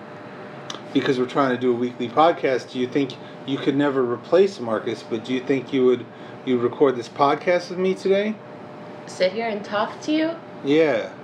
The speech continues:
Speaker 2: I'd love to.
Speaker 1: Okay, well, first, you know, so you're Saskia.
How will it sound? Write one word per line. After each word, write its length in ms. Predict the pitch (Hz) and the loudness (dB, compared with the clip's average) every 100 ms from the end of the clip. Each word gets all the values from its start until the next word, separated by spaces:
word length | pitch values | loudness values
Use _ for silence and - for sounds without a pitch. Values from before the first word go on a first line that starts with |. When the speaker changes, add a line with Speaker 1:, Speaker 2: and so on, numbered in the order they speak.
| - - | -14 -4
Speaker 2:
I'd 240 | 208 208 | 0 0
love 500 | 190 170 147 - - | 0 -2 -2 -8 -8
to. 320 | 151 147 147 151 - - | -6 -4 -6 -10 -12 2
Speaker 1:
Okay, 360 | 156 160 147 120 | 4 6 6 6
well, 180 | 127 | 4
first, 460 | 127 180 196 185 - | 4 8 8 6 2
you 100 | 160 | 2
know, 340 | 131 117 127 - - - - | 4 2 0 -4 -16 -16 -8
so 420 | - 139 131 135 | 4 6 6 4
you're 260 | 139 160 | 4 4
Saskia. 720 | 165 - 131 127 - 123 113 | 4 2 2 2 0 0 2